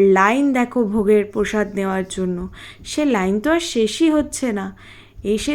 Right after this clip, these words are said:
দেখে তো মাথা খারাপ যে এই লাইনে দাঁড়ালে আজ বাড়ি যেতে অনেক লেট, তাই বরমশাইকে গরমে দাঁড় করিয়ে দিয়েছি। আর আমি একটু ফ্যানের তলায় বসেছিলাম। আর তারপরে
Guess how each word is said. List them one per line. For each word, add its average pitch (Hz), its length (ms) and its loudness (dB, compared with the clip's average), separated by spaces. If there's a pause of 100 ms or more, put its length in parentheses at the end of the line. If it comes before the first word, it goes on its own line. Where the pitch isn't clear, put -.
দেখে 294 280 0
তো 302 40 0 (120)
মাথা 226 220 0 (100)
খারাপ 202 260 -2 (540)
যে - 140 -2
এই 233 140 0
লাইনে 190 340 2
দাঁড়ালে 294 360 0 (340)
আজ 233 80 0 (160)
বাড়ি 202 200 2 (100)
যেতে 339 200 0 (200)
অনেক 226 240 0 (140)
লেট, 175 200 -4 (520)
তাই 349 120 0 (120)
বরমশাইকে 220 680 2 (160)
গরমে 233 320 4 (100)
দাঁড় 196 260 4
করিয়ে 196 300 4
দিয়েছি। 185 340 -2 (640)
আর 220 80 4 (100)
আমি 185 200 0
একটু 320 120 -2 (100)
ফ্যানের 214 360 0
তলায় 233 320 2
বসেছিলাম। 196 540 0 (1400)
আর 190 100 2 (160)
তারপরে 185 500 -2